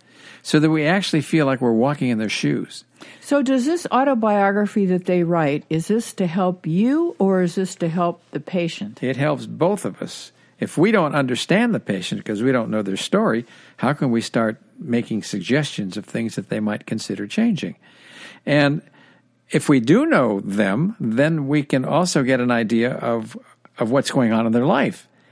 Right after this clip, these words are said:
Speaker 1: And they can too. And when they write their story, there's a truth that comes out of it that's very unique because they begin to see what's, what happened to them and a lot of the time why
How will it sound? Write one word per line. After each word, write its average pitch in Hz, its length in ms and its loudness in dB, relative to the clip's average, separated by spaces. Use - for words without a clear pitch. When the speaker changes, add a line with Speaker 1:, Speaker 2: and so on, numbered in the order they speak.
Speaker 1:
And 123 220 2
they 185 240 4
can 120 400 0
too. 254 500 2
And 131 180 2
when 165 140 4
they 170 140 4
write 202 320 2
their 190 160 2
story, 120 580 -2
there's 196 200 4
a 196 60 6
truth 247 380 2
that 156 160 0
comes 117 240 2
out 113 160 4
of 113 100 0
it 139 140 0
that's 135 280 -2
very 202 320 2
unique 202 440 2
because 131 300 0
they 147 80 2
begin 147 380 2
to 147 80 0
see 160 580 2
what's, 175 280 0
what 151 220 2
happened 185 420 0
to 117 100 -2
them 110 300 0
and 131 160 2
a 127 40 4
lot 170 200 4
of 180 140 0
the 143 60 -10
time 120 340 2
why 170 560 4